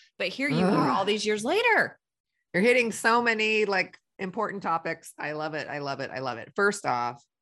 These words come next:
Speaker 2: my greatest pet peeve are the people who come into this industry and they're like, "I do this." And then they take a course on something else and they go, "Now I do that." And they just copy that person's content.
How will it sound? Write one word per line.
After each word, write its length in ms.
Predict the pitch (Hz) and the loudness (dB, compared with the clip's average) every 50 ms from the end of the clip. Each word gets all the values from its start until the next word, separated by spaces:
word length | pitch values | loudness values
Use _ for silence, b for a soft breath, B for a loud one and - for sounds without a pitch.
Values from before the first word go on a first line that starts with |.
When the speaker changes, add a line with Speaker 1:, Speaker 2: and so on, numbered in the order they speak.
| _ _ _ _ _ - | _ _ _ _ _ -12
Speaker 2:
my 300 | 143 160 165 180 185 190 | -6 -2 0 0 0 0
greatest 540 | 175 160 156 156 165 170 170 175 175 - | -2 -4 -4 -4 -4 -2 -2 -4 -6 -8
pet 240 | - 202 175 - - | -8 -8 -8 -8 -8
peeve 420 | - - 180 170 151 135 131 123 - - - | -10 -8 -6 -4 -4 -4 -6 -8 -10 -8 -6
are 180 | 139 135 135 | -4 -4 -2
the 80 | 143 143 | -4 -6
people 340 | 147 151 147 147 - 151 143 | -6 -8 -8 -6 -6 -6 -6
who 140 | 147 135 | -6 -8
come 260 | 131 - - 143 139 135 | -8 -8 -8 -8 -6 -6
into 160 | 135 143 139 | -6 -6 -6
this 220 | 131 139 139 - - | -6 -6 -8 -6 -8
industry 680 | 143 143 135 127 139 - - 131 131 131 127 120 - - | -6 -4 -4 -4 -6 -6 -6 -4 -2 -2 -2 -2 -4 -6
and 120 | 139 143 | -6 -4
they're 120 | 139 131 | -2 0
like, 200 | 123 123 123 123 - _ - | 0 0 0 -2 -6 _ 0
"I 160 | 214 220 254 | 2 2 2
do 220 | 240 269 262 269 254 | 2 0 -2 -2 2
this." 420 | 233 277 277 254 185 160 - - - | 4 6 6 6 4 2 0 -6 -10
And 180 | - 135 135 139 | -10 -10 -8 -6
then 120 | 135 151 | -4 -2
they 100 | 156 151 | -2 -2
take 240 | 151 - 180 156 - | -2 -2 -4 -6 -6
a 40 | 156 | -8
course 520 | - - - 156 143 143 139 135 - - - - | -10 -4 0 0 2 2 0 -2 -4 -8 -6 -6
on 180 | 151 147 143 | -4 -4 -4
something 320 | - 151 143 139 135 135 139 | -6 -8 -6 -6 -4 -4 0
else 260 | 135 123 120 131 - | 0 0 0 -2 -4
and 80 | 135 | -8
they 60 | 147 139 | -8 -6
go, 120 | 139 139 | -6 -8
"Now 280 | 143 170 226 247 254 254 | -6 -6 -4 -2 0 2
I 140 | 254 247 240 | 2 2 0
do 300 | - 247 247 247 247 214 220 | 0 -4 -6 -6 -8 -4 -4
that." 340 | 247 262 254 214 165 - - _ b b b b b b _ _ | -2 -2 -2 -4 -6 -8 -10 _ b b b b b b _ _
And 100 | 143 147 | -10 -8
they 80 | 147 | -8
just 180 | 143 143 - - | -8 -10 -12 -8
copy 280 | - 123 127 - 147 135 | -6 -6 -6 -6 -6 -4
that 220 | 135 131 - - | -4 -6 -6 -6
person's 380 | - 147 139 - 131 139 131 - | -8 -10 -8 -8 -12 -14 -16 -10
content. 480 | - 147 131 131 139 - 143 131 - | -6 -6 -6 -6 -6 -6 -6 -6 -6